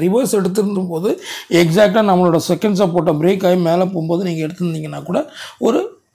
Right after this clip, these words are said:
small profitable, profitable trade இன்னைக்கு பார்த்துருந்துருக்கலாம். But நான் சொல்றதுக்கு easy, but நிறைய பேர் இதை வந்து பண்ணியிருக்க முடியாது. ஏன்னா market இறங்கும் போது எங்கேருந்து reverse எடுக்கும்ட்டு, but அது சட சடன்னு மேல reverse எடுக்கும் போது இந்த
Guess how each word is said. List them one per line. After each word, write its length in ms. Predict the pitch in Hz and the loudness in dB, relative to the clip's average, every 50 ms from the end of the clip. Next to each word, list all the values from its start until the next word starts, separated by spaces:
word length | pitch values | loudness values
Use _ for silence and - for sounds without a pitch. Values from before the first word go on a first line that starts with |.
| - - | -20 -14
small 320 | - - 196 196 208 226 233 202 - | -4 0 2 4 4 4 2 0 2
profitable, 560 | 202 185 175 160 175 156 185 170 160 202 262 233 - | 2 2 4 2 2 0 0 0 -2 -2 -4 -2 0
profitable 500 | 190 190 185 185 180 175 180 170 190 180 185 | 0 2 2 0 0 0 0 0 0 -2 0
trade 240 | 180 170 170 160 165 | 0 0 2 2 0
இன்னைக்கு 220 | 165 156 156 165 156 151 | -2 -4 -4 -4 0 0
பார்த்துருந்துருக்கலாம். 580 | 156 147 151 156 151 151 139 143 147 - - - - - - - - 180 | 0 0 0 -2 -4 -4 -4 -4 -4 -6 -6 -8 -14 -16 -16 -6 0 0
But 120 | 170 160 151 160 | 2 2 2 2
நான் 120 | 156 143 - | 0 2 4
சொல்றதுக்கு 420 | 180 185 190 226 220 226 185 170 180 180 180 | 4 4 4 4 4 4 2 2 2 2 4
easy, 180 | 185 139 165 208 220 190 | 4 2 2 0 0 0
but 100 | 175 160 147 156 | -2 -2 -2 0
நிறைய 180 | 165 165 185 190 185 180 | 0 2 4 4 2 2
பேர் 140 | 202 196 202 185 | 2 0 2 2
இதை 100 | 180 175 165 | 2 2 0
வந்து 160 | 160 165 196 180 170 | 0 -2 -4 -4 -4
பண்ணியிருக்க 320 | 160 160 175 180 180 - 160 160 | -2 -2 -2 -2 -2 -4 -4 -4
முடியாது. 260 | 160 160 170 165 160 160 165 | -2 -2 -2 -2 -4 -4 -4
ஏன்னா 140 | 175 175 185 - - - - - - - 175 | -4 -6 -6 -6 -10 -14 -14 -14 -6 0 2
market 380 | 180 202 214 208 190 220 185 180 175 180 | 4 6 6 4 2 0 2 2 4 4
இறங்கும் 320 | 180 196 196 190 180 180 | 2 2 0 0 0 0
போது 160 | 196 190 196 185 175 | 0 0 0 0 0
எங்கேருந்து 380 | 180 190 190 202 185 180 175 170 | 0 0 0 0 0 0 2 2
reverse 260 | 175 190 196 165 185 170 | 2 2 2 2 0 0
எடுக்கும்ட்டு, 360 | 160 151 165 160 160 185 226 185 180 | 0 -2 -4 -4 -4 -4 -4 -2 0
but 140 | 180 - 180 170 | 0 2 2 2
அது 120 | 175 156 160 | 2 0 0
சட 140 | 180 180 180 190 | 0 0 0 -2
சடன்னு 240 | 196 202 214 208 185 | -2 -4 -2 -2 -2
மேல 200 | 175 190 196 196 175 165 | 0 0 2 0 0 0
reverse 280 | 175 202 220 208 190 170 160 | -2 -2 -4 -4 -6 -8 -8
எடுக்கும் 360 | 170 208 214 226 196 190 180 | -8 -8 -8 -8 -10 -10 -10
போது 200 | 226 269 285 330 - - - - - - - - - - - - | -8 -6 -6 -6 -6 -8 -12 -18 -18 -16 -16 -18 -12 -6 -2 0
இந்த 160 | 254 233 240 | 2 4 4